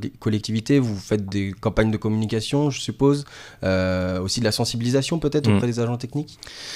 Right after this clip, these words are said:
Speaker 2: Exactement, sensibilisation. Euh, après, on fait bou-, on a fait beaucoup d'appui technique,
Speaker 1: Mhm.
Speaker 2: avec, euh, notamment à travers de la charte régionale, euh, Objectif Zéro Pesticide,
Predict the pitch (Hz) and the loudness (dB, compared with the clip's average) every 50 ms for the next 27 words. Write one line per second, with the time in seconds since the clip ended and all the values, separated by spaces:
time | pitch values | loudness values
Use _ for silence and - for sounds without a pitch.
0 | - - - - - 113 104 107 113 - - 110 110 107 - 123 - - 113 107 | -12 -12 -10 0 4 4 6 6 6 6 8 8 8 8 8 4 4 6 6 8
1 | 104 104 101 - - 127 127 131 127 113 101 98 95 95 - - 92 90 - - | 8 8 6 6 6 6 8 8 8 8 10 10 8 8 8 6 4 2 4 2
2 | 120 120 117 107 98 95 92 - - 98 92 101 101 104 101 104 98 98 90 87 | 4 4 6 6 6 6 4 4 4 2 2 2 0 0 2 4 6 6 6 6
3 | - - 90 95 - - - 107 98 - - 98 - 95 87 - - 82 - - | 6 4 2 2 2 4 6 6 6 6 4 2 2 0 0 0 0 -2 -2 -4
4 | - - - 110 107 92 87 85 87 87 85 - - - 90 82 82 82 85 92 | -6 -4 -2 0 2 2 4 4 4 2 2 0 -2 -2 0 2 2 4 4 4
5 | 87 104 98 98 95 - - 95 92 90 87 87 85 85 82 - 90 87 - - | 4 4 4 4 4 4 2 2 4 4 4 4 4 2 2 0 -2 -2 -2 0
6 | 90 90 85 90 87 87 87 90 87 85 85 87 85 - - - 90 90 92 87 | 0 2 2 2 2 4 4 4 4 4 4 2 2 0 0 0 0 2 0 0
7 | - - 90 90 92 87 87 85 - 87 - - - - - - 113 117 131 | 0 0 0 2 4 4 4 4 2 0 0 -2 0 0 2 2 4 4 4